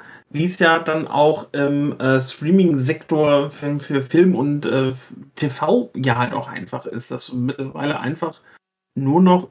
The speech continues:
erschlagen wirst und, äh, wenn du den Titel, äh, konsumieren möchtest, brauchst du den Dienst, wenn du den Titel konsumieren möchtest, brauchst du den Dienst. Ähm, ja, also ich, äh, bin wirklich sehr gespannt, wie sich das, äh, tatsächlich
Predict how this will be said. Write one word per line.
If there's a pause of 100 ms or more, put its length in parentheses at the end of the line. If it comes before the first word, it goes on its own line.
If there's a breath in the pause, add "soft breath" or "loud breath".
erschlagen
wirst
und,
äh,
wenn
du
den
Titel,
äh,
konsumieren
möchtest,
brauchst
du
den
Dienst,
wenn
du
den
Titel
konsumieren
möchtest,
brauchst
du
den
Dienst. (520 loud breath)
Ähm, (680)
ja,
also
ich,
äh,
bin
wirklich
sehr
gespannt,
wie
sich
das,
äh,
tatsächlich